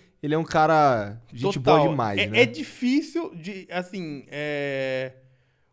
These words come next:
Speaker 2: o Alan é um cara que eu jamais imaginei que ele fosse como ele é.
Speaker 1: É?
Speaker 2: Essa é a verdade. Tipo,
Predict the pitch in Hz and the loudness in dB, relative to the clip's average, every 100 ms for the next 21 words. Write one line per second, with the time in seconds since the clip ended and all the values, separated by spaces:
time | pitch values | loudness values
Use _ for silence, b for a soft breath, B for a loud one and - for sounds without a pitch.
0 | _ 156 156 180 226 220 170 190 190 180 | _ -2 4 4 4 0 -4 -6 -2 0
1 | 196 196 - 190 196 - - 180 214 226 | 0 -2 -8 -14 -12 -14 -6 -2 0 0
2 | 220 247 349 370 320 226 233 240 269 240 | 0 0 0 0 -2 -2 -2 -2 -4 -8
3 | - 226 226 233 247 233 131 - _ _ | -6 -6 -6 -10 -6 -6 -6 -12 _ _
4 | _ 117 123 135 b b b _ _ _ | _ -4 -4 -4 b b b _ _ _
5 | 185 175 190 185 208 185 123 113 113 - | -8 -2 -2 0 0 0 -4 -6 -12 -20